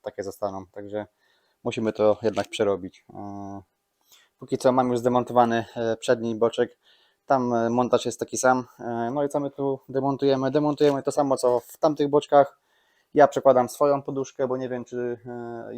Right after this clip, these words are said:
je trzeba jakoś kodować. Chyba jednak nie, chy-, chyba nie, ale, e, daję swoją, tak dla pewności.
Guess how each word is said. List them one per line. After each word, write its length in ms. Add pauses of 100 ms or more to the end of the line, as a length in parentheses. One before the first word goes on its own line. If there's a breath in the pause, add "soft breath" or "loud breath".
(220)
je 120
trzeba 240
jakoś 200
kodować. 420
Chyba 200
jednak 260
nie, 260
chy-, 260
chyba 300
nie, 240
ale, 360 (120)
e, 280
daję 240
swoją, 420 (300)
tak 140
dla 120
pewności. 640